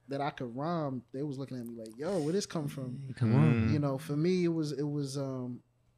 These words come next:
Speaker 1: D M X was the first person that really spoke to me as a kid because
Speaker 2: Wow.
Speaker 1: he wasn't
Speaker 3: Same.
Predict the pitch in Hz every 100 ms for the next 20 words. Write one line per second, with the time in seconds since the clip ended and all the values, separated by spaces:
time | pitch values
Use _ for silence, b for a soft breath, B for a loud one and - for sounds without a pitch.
0 | - 131 147 151 143 147 - 135 123 -
1 | 143 139 - 143 127 123 120 104 127 135
2 | 131 127 - 135 123 - 123 120 - -
3 | _ _ - 127 120 - 151 151 151 -
4 | - 110 110 113 - 143 101 - 131 127
5 | - 123 113 113 104